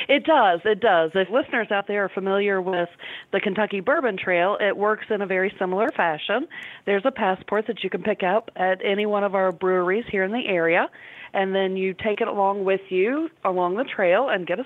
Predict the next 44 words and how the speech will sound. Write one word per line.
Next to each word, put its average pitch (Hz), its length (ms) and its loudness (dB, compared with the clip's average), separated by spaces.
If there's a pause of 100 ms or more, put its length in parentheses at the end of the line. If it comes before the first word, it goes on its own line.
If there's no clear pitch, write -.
stamp, 196 400 -4 (400)
and 190 200 0
then 185 400 -2
drop 202 320 0
it 220 120 -4
back 202 240 0
in 190 100 -6
one 185 140 0
of 165 100 -8
the 165 60 -2
boxes 185 600 0
also 202 340 0
available 160 540 -2
at 147 80 0
any 160 200 -2
one 156 160 -2
of 147 80 -4
the 156 80 -6
local 151 320 -2
breweries, 151 480 0 (340)
and 185 180 0
we 196 140 4
will 180 260 2
send 190 180 0
you 190 100 2
a 180 40 2
nice 165 240 -2
little 170 200 0
goodie 277 260 2
bag. 156 380 0
But 175 180 2 (400)
the 220 80 0
great 302 460 -2
thing 233 240 0
about 180 480 0
the 185 80 -2
Brewgrass 175 520 0
Trail, 170 300 0
aside 180 360 -2
from 170 200 -6
its 151 140 -10
really 165 220 0
fun 156 260 -2
name, 156 340 0